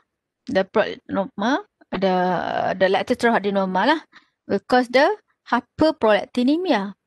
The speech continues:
causing the pituitary aden-, pituitary adenoma tadi produce a lot of the prolactin masuk dalam blood ves-,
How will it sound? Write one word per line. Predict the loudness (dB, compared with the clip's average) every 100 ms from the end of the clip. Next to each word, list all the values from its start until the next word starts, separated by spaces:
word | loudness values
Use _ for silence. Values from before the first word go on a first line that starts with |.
| _
causing | 0 2 2 2
the | 0 -2 _
pituitary | -6 -4 0 0 2
aden-, | 0 -4 -4
pituitary | 0 0 0 0 0
adenoma | 0 0 0 0 0
tadi | 0 -2 -4 0
produce | 0 0 -4
a | -2
lot | -2 2 2 0
of | -4 -4
the | -2
prolactin | -2 0 0 0 -4 -6 -6 _ _ -6
masuk | -2 0 2 0
dalam | 2 0 0
blood | 0 0 0
ves-, | -4 -6